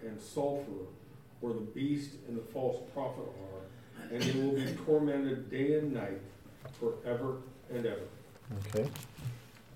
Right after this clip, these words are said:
Speaker 2: So there's a conflict going on between Satan and God. Sa-, you know, Satan is the one who says, you know, "I will make myself like the Most High." And God says, "No, you won't."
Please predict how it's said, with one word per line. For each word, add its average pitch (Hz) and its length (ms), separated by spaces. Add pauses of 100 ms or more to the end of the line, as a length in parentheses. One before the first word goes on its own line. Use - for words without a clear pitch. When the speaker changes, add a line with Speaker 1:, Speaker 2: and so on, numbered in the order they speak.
Speaker 2:
So 147 80
there's 170 180
a 165 60
conflict 208 560
going 120 240
on 113 200
between 123 360
Satan 127 720 (300)
and 135 160
God. 180 400 (360)
Sa-, 107 100 (220)
you 139 80
know, 117 140
Satan 147 300
is 131 100
the 135 60
one 131 100
who 135 60
says, 131 320
you 151 80
know, 139 60
"I 143 100
will 208 160
make 175 180
myself 175 380
like 175 160
the 185 40
Most 175 220
High." 202 300 (880)
And 143 80
God 139 200
says, 143 220 (100)
"No, 262 180
you 156 140
won't." 107 320